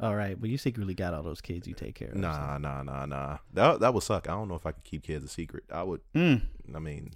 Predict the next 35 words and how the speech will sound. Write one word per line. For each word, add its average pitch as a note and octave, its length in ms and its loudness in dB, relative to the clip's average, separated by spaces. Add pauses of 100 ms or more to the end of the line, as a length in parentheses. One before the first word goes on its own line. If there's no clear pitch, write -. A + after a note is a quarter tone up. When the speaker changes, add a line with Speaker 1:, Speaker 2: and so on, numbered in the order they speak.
(100)
Speaker 2:
they F#2 120 0
just E2 100 -2
Speaker 1:
So, B2+ 200 12
so D#3 280 10
far D#3+ 200 12
we D3+ 120 12
have C3+ 240 10
Jewish C#3+ 320 8
people D3+ 260 8
can't D3 260 6
be D3 180 8
Speaker 2:
All C#3 140 12
right, D3 120 12
Speaker 1:
buffed, D3+ 100 12
Speaker 2:
stop. D#3+ 300 12
No. D#3+ 440 12
Speaker 1:
and C3+ 440 12
taking D#3 280 12
care D#3 220 12
of D3 60 12
your C#3+ 100 12
children C#3+ 420 12
is, B2 380 8
is A#2+ 140 6
bad. A2+ 400 6
Speaker 2:
I G#2+ 60 10
don't D#3 100 10
like D3+ 160 8
the G2 80 4
narrative F2+ 420 0
you C#2+ 80 -4
pushing - 320 10
right - 260 0
now. D#4+ 60 4 (100)
Speaker 1:
<laughs> - 160 -10